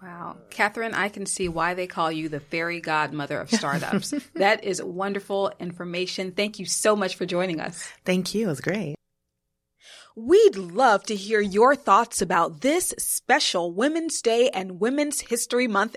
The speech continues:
Speaker 1: episode. You can be part of the discussion and share your story. Just email me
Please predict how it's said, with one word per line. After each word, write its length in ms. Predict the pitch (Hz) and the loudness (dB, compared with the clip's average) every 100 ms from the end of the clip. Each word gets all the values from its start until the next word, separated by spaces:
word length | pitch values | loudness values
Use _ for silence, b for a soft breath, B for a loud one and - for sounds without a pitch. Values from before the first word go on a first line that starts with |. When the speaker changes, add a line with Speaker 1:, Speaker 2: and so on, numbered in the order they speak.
| - | 0
Speaker 1:
episode. 640 | 214 185 - 143 147 151 - _ _ _ B B B | 0 2 0 -2 -6 -10 -16 _ _ _ B B B
You 140 | - 339 | 4 4
can 140 | 494 | 6
be 120 | 262 | -2
part 280 | - - 214 | -2 2 4
of 100 | 202 | 2
the 60 | 180 | -2
discussion 640 | 175 - - 339 - 180 - | -4 0 2 2 2 -2 -2
and 200 | 196 202 | -2 2
share 460 | - - 403 440 | 2 4 4 2
your 380 | - 415 508 554 | -2 6 8 8
story. 540 | 539 - 196 - - _ _ _ b b | 6 4 2 2 -6 _ _ _ b b
Just 300 | 480 523 - | 4 4 6
email 320 | 359 415 202 | 6 8 4
me 280 | 175 - - | 2 -6 -12